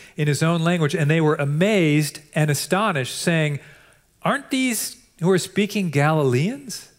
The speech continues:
So, so let's try to picture this. They're in, Jesus' disciples, a hundred and twenty of them, they're in a house. It must be a big house, right?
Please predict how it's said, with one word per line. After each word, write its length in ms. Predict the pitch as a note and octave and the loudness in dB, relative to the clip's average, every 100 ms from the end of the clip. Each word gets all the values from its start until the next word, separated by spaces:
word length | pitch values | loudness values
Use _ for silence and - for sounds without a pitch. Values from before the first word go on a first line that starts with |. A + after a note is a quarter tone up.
| _ _ _ _ _ - | _ _ _ _ _ -4
So, 240 | G3 F#3+ - - | -4 -4 -10 -14
so 100 | - E3+ - _ _ - | -10 -10 -12 _ _ -8
let's 380 | C#3+ D3+ D#3+ D#3 | -4 0 0 0
try 180 | G3+ A#3 | 0 -2
to 80 | |
picture 400 | G#3+ A3 - - | -2 -4 -2 -2
this. 440 | A#2 F#2+ - - - _ _ _ _ _ _ - - - _ | -2 -4 -10 -12 -14 _ _ _ _ _ _ -20 -20 -20 _
They're 200 | C#3+ E3+ | 2 2
in, 200 | F#3 F3+ - _ _ - | 0 -6 -20 _ _ -2
Jesus' 480 | F3 G#3+ A3 G#3+ | 0 0 -2 -4
disciples, 520 | G3+ G3 G3+ F#3 C#3+ C3 | -2 -2 0 0 0 0
a 40 | |
hundred 160 | E3+ F3+ | 2 2
and 100 | C#3+ | 0
twenty 200 | F#3 F3+ | 0 0
of 80 | |
them, 60 | D3+ | 0
they're 140 | D3 | 0
in 60 | F#3 | 2
a 80 | D3+ | 2
house. 480 | E3 E3 A2 - D3+ | 0 0 -4 -10 -4
It 80 | |
must 180 | D3 F#3+ | -2 -2
be 80 | A3+ | -2
a 80 | E3 | 0
big 200 | F#3 E3 | 2 2
house, 600 | D#3+ C3+ F#2+ - - - _ _ | 0 -2 -6 -12 -12 -16 _ _
right? 260 | B2 D#3 | -2 0